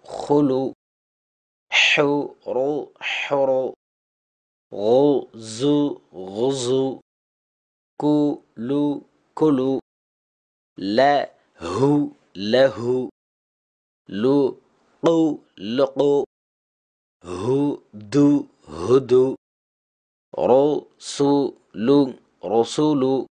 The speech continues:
سدو، سو، سدوس. صحف، صحف. كرم، كرم. قلم،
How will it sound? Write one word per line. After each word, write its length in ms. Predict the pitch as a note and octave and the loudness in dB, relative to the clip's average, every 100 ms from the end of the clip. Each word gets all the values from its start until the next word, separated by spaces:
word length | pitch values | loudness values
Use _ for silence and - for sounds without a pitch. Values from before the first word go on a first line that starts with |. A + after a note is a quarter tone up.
| _ _ _ _ _ _ _ _ | _ _ _ _ _ _ _ _
سدو، 1300 | - - D3 D3 C#3+ - _ A2+ A2 G#2+ C#3 C#3 C3+ - - | -14 0 4 4 4 0 _ -14 -6 4 6 6 2 -6 -18
سو، 500 | - - C#3+ C#3+ - _ | -6 2 4 4 0 _
سدوس. 800 | - - A#2 G#2+ A#2+ C#3+ C3+ C3+ C3+ B2+ - _ _ _ _ _ _ _ _ - | -10 -6 -6 -2 0 0 0 -4 -4 -4 -10 _ _ _ _ _ _ _ _ -8
صحف، 1600 | - - D3+ D3+ D3 D3 _ - - D3+ C#3+ D3 C#3 - - - C#3+ C#3+ B2+ _ - | -4 0 0 0 -2 -8 _ -2 0 2 0 -2 -4 -14 -20 -10 -8 -6 -10 _ -10
صحف. 800 | - - A#2+ - C#3 D3 - C3 C3 A2+ _ _ _ _ _ _ _ _ _ | -8 -6 -4 -4 -6 -8 -10 -10 -10 -12 _ _ _ _ _ _ _ _ _
كرم، 1160 | C#3 C3 C#3 C3 - - A2 B2+ C#3 - A#2+ A#2+ C3 C#3 C3 - _ | 4 6 4 0 -6 -4 -2 0 -2 -4 -10 -6 -4 -4 -6 -12 _
كرم. 800 | - A#2+ A#2 B2+ D3 B2+ A#2+ B2 - _ _ _ _ _ _ _ _ _ | -4 -2 0 0 -2 -4 -6 -8 -12 _ _ _ _ _ _ _ _ _
قلم، 1600 | C3 C3+ C3+ - _ - A2 B2+ C3 C3 - A2+ A#2+ C3+ C#3 | 0 2 0 -6 _ -10 -2 2 2 2 -4 -14 -10 -8 -8